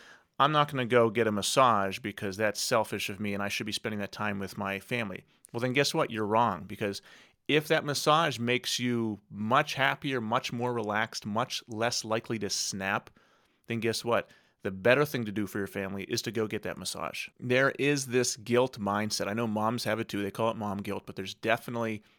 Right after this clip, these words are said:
this hardened, stone-faced warrior dad guilt that happens out there. So many,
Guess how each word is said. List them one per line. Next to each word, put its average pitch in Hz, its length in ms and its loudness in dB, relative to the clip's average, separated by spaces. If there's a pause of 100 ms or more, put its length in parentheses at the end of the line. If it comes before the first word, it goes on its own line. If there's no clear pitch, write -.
(180)
this 101 460 -2
hardened, 127 540 2
stone-faced 120 1080 -2
warrior 113 440 0
dad 104 460 -4
guilt 101 260 -4
that 101 100 -6
happens 95 400 -6
out 87 220 -12
there. - 240 -12 (1300)
So 131 260 -2
many, 131 440 -2